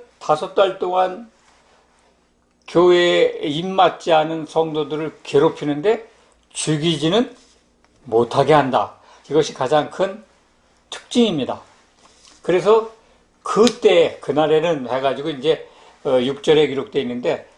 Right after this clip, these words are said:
사람들과 성도들이 죽기를 구하여도 죽지 못하고 죽고 싶으나 죽음이 그들을 피하리로다.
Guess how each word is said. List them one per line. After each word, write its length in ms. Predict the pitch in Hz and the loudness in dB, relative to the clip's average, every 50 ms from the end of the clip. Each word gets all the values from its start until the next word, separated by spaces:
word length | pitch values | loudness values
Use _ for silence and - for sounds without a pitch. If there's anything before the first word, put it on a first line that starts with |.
| _ | _
사람들과 680 | _ - - 151 156 160 160 151 151 139 123 127 151 190 | _ -2 2 2 4 4 4 2 0 -2 -6 -4 -6 -6
성도들이 800 | - - - 185 214 214 214 202 185 156 196 208 220 170 139 - _ _ _ _ _ _ _ _ _ _ | -6 -2 -2 0 0 0 0 -2 -2 -4 -6 -6 -6 -6 -6 -10 _ _ _ _ _ _ _ _ _ _
죽기를 840 | - - 226 220 - _ _ _ _ - 254 247 262 262 254 247 202 | -10 -8 -8 -8 -10 _ _ _ _ -2 0 0 2 0 0 0 0
구하여도 760 | 175 180 185 175 170 160 156 151 147 156 208 226 233 226 - | 2 2 4 4 4 4 2 0 0 2 2 2 2 0 -8
죽지 340 | - - 135 _ - - 220 | -16 -18 -18 _ -8 -6 -6
못하고 680 | 185 165 147 143 - 143 135 139 135 123 101 90 - _ _ _ _ _ _ _ _ _ _ _ _ _ _ | -4 -4 -6 -4 -4 -4 -4 -2 -4 -6 -6 -8 -16 _ _ _ _ _ _ _ _ _ _ _ _ _ _
죽고 320 | - - 151 - - - | -10 -10 -6 2 2 2
싶으나 640 | - - - - - - 156 160 185 214 220 220 - _ _ _ _ _ _ _ _ _ _ | 2 2 -4 -6 -12 -6 -2 0 0 0 0 -4 -12 _ _ _ _ _ _ _ _ _ _
죽음이 640 | - - - 147 135 139 139 135 160 196 202 208 - _ _ _ _ _ _ | -16 -8 -6 -4 -2 -2 -2 -2 -4 -6 -6 -8 -12 _ _ _ _ _ _
그들을 440 | - - 123 110 120 110 143 147 - | -14 -12 -8 -6 -4 -4 -4 -6 -8
피하리로다. 880 | - - - 170 160 151 127 120 120 113 110 107 98 95 92 - | -10 -4 0 2 2 2 0 -2 -2 -2 0 -2 -2 -2 -4 -8